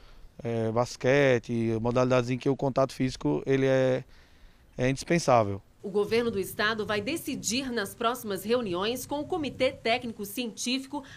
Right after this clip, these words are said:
Speaker 2: a possibilidade de retomada dos parques aquáticos e também dos parques infantis. De acordo com o presidente do clube, Diogo Melo,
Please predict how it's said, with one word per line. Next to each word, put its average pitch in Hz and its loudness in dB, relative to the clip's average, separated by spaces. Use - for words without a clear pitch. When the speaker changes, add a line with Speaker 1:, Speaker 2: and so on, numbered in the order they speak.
Speaker 2:
a 233 2
possibilidade 240 -4
de 294 -2
retomada 262 0
dos 170 -10
parques 247 -4
aquáticos 269 -4
e 330 0
também 247 -4
dos 247 -8
parques 233 -4
infantis. 269 -8
De 175 0
acordo 214 0
com 196 -2
o 190 -4
presidente 208 -2
do 208 -10
clube, 226 -4
Diogo 185 -2
Melo, 202 0